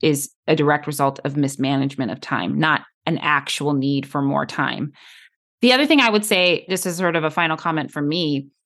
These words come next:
if you, when you are in the position of giving your children access to a cell phone,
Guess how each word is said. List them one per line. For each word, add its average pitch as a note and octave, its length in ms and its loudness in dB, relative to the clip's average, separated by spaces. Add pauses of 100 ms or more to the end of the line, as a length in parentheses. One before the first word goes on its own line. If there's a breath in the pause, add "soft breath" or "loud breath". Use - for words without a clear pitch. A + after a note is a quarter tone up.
(380)
if A#3+ 260 2
you, B3 320 4
when A#3 240 2
you B3+ 200 2
are F3+ 540 4
in G3 180 2
the F#3+ 60 -2
position E3 680 -4 (120)
of D#3 580 -4
giving E3 280 -2
your D#3 120 -2
children D3+ 680 -2
access D3 480 -4
to D3 400 -2
a - 60 -4
cell D3 240 0
phone, C#3 680 -2